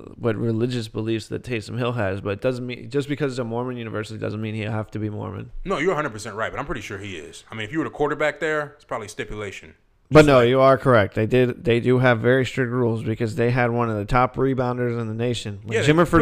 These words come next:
Speaker 1: Fredette
Speaker 2: off
Speaker 1: went
Speaker 2: the team.
Speaker 1: there, and they were just going to the N C A A tournament, like, the second round. And yeah, he had sex with his girlfriend,
Speaker 2: Yeah.
Speaker 1: and they kicked him off the team.
Speaker 2: Yeah, and, like, I don't understand how that even got out. Who snitched? Maybe his girlfriend was a religious prude, but somebody snitched.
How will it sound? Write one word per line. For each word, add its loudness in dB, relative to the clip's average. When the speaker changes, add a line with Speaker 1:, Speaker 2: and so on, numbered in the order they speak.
Speaker 1:
Fredette 10
Speaker 2:
off 4
Speaker 1:
went 2
Speaker 2:
the 4
team. 6
Speaker 1:
there, 2
and -2
they 8
were 8
just 8
going 6
to 2
the 2
N 0
C 0
A 6
A 2
tournament, -4
like, 0
the -12
second 4
round. 2
And 0
yeah, 2
he 0
had -2
sex -2
with -6
his -8
girlfriend, -6
Speaker 2:
Yeah. -6
Speaker 1:
and -4
they 2
kicked 2
him 0
off 2
the -4
team. -6
Speaker 2:
Yeah, -4
and, -6
like, -8
I 0
don't -4
understand -4
how 0
that -2
even -8
got -4
out. 0
Who -8
snitched? -10
Maybe -6
his -8
girlfriend -4
was -10
a -12
religious -10
prude, -8
but -12
somebody -4
snitched. -12